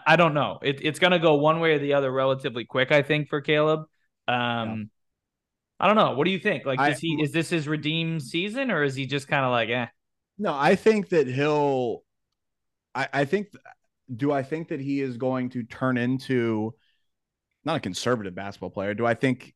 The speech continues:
Speaker 2: he, he's
Speaker 1: No, but more like a part of a, not necessarily relying on thirty-five foot jumpers. Like,
Speaker 2: I don't think,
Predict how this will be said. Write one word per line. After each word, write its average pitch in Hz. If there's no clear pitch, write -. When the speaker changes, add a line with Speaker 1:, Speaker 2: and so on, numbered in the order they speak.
Speaker 2:
he, 117
he's 120
Speaker 1:
No, 226
but 185
more 202
like 175
a 160
part 170
of 160
a, 151
not 160
necessarily 156
relying 143
on 135
thirty-five 135
foot 127
jumpers. 127
Like, 113
Speaker 2:
I 151
don't 202
think, 190